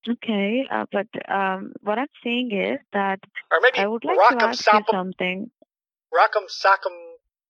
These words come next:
Speaker 2: Pop-Ups.
Speaker 1: Okay. And,
Speaker 2: Or maybe
Speaker 1: um,
Speaker 2: Soda Crystal Candies.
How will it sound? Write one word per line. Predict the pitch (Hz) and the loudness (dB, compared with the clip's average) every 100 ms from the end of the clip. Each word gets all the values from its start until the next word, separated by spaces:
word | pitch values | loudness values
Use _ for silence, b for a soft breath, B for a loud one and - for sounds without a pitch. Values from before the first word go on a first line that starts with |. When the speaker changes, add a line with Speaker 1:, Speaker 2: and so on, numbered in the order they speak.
| _ | _
Speaker 2:
Pop-Ups. | - 180 - - - - - _ _ _ _ _ _ _ _ _ _ _ _ _ _ _ _ _ _ _ _ _ - | 2 2 0 -16 -14 -14 -16 _ _ _ _ _ _ _ _ _ _ _ _ _ _ _ _ _ _ _ _ _ -8
Speaker 1:
Okay. | 202 - 185 180 196 262 _ _ _ _ _ _ _ _ _ _ _ _ _ _ _ _ _ _ _ _ _ _ _ _ _ _ _ _ - | -8 -8 -6 -4 -4 -6 _ _ _ _ _ _ _ _ _ _ _ _ _ _ _ _ _ _ _ _ _ _ _ _ _ _ _ _ -6
And, | 220 214 214 - | -2 -2 -2 -2
Speaker 2:
Or | - | 0
maybe | - 453 214 | 2 2 2
Speaker 1:
um, | 214 208 208 208 | 0 0 0 -2
Speaker 2:
Soda | 208 - 220 233 247 240 - _ _ _ _ - | -4 -6 2 2 4 2 0 _ _ _ _ -12
Crystal | - 156 - - 202 180 170 _ | 0 0 0 -2 -2 0 -4 _
Candies. | - 165 151 - - - - | -2 -2 -2 -8 -18 -18 -18